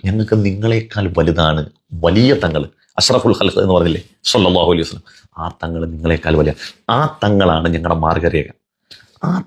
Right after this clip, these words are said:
തങ്ങളിൽ നിങ്ങൾ ഈ എടുക്കുന്ന പണിയൊന്നും എടുത്തിട്ടില്ല. ആ തങ്ങൾ നിങ്ങൾ ഈ എടുക്കുന്ന പണികളൊന്നും എടുത്തിട്ടില്ലെന്ന് മാത്രമല്ല, ഏറ്റവും ലളിത സുന്ദരമായ ജീവിത മാർഗരേഖ കാണിച്ചു തന്നു. ഇസ്ലാം എന്ന് പറയുന്ന ജീവിത പദ്ധതി, അവിടെ അള്ളാഹുവിനോട് തേടുന്നിടത്ത്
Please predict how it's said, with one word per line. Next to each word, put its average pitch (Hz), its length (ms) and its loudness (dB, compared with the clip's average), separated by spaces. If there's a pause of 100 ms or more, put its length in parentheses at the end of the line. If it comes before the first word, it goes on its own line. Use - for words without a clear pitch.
തങ്ങളിൽ 98 320 4
നിങ്ങൾ 90 200 2
ഈ 90 100 4
എടുക്കുന്ന 85 340 0
പണിയൊന്നും 80 380 0
എടുത്തിട്ടില്ല. 76 400 -4 (1300)
ആ 127 220 0
തങ്ങൾ 127 200 4
നിങ്ങൾ 110 300 2
ഈ 104 100 6
എടുക്കുന്ന 92 340 -2
പണികളൊന്നും 95 880 2 (440)
എടുത്തിട്ടില്ലെന്ന് 90 520 2
മാത്രമല്ല, 80 440 0 (400)
ഏറ്റവും 107 640 2
ലളിത 85 340 4
സുന്ദരമായ 82 960 0 (320)
ജീവിത 85 420 2
മാർഗരേഖ 80 520 2
കാണിച്ചു 80 300 -2
തന്നു. - 140 -6 (400)
ഇസ്ലാം 98 360 2
എന്ന് 90 120 2
പറയുന്ന 85 280 2
ജീവിത 87 320 -2
പദ്ധതി, 82 480 -2 (500)
അവിടെ 185 180 4
അള്ളാഹുവിനോട് 104 720 2
തേടുന്നിടത്ത് 90 640 0